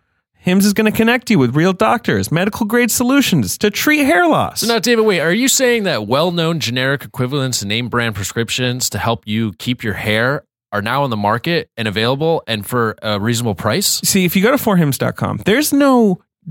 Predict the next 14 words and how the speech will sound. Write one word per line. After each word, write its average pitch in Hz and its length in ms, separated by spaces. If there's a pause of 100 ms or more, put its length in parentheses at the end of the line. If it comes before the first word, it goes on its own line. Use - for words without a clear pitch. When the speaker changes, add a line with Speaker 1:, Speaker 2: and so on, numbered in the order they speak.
(100)
Speaker 1:
uh, 131 220
toggle 139 640
or, 117 280
like, 117 300
drop-down 127 500
bar 92 320 (140)
for - 160
snake 92 480
oil 90 220
pills, - 520 (320)
for 160 140
gas 131 460
station 107 400
supplements. 107 600